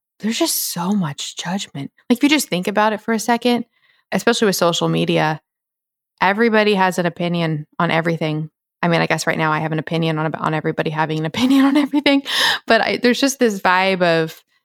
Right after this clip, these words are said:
everybody needs to be a certain way. And if you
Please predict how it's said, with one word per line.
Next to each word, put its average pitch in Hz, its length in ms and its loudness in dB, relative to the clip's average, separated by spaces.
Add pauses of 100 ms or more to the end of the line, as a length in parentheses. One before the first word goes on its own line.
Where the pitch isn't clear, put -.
(140)
everybody 202 400 2
needs 190 260 0
to 180 80 -4
be 175 200 -2
a 170 60 0
certain 170 440 0
way. 196 460 4
And 175 120 -2
if 160 160 -8
you 170 300 -2